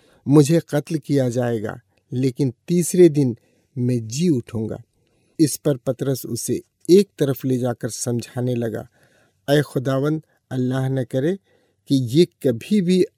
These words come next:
आपके साथ हो।" ईसा ने मुड़कर पतरस से कहा, "शैतान, मेरे सामने से हट जा, तू मेरे लिए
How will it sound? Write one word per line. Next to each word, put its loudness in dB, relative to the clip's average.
आपके -8
साथ -8
हो।" -8
ईसा 0
ने -2
मुड़कर -4
पतरस -10
से -8
कहा, -12
"शैतान, -4
मेरे -4
सामने -6
से -10
हट -12
जा, -12
तू 4
मेरे 6
लिए 2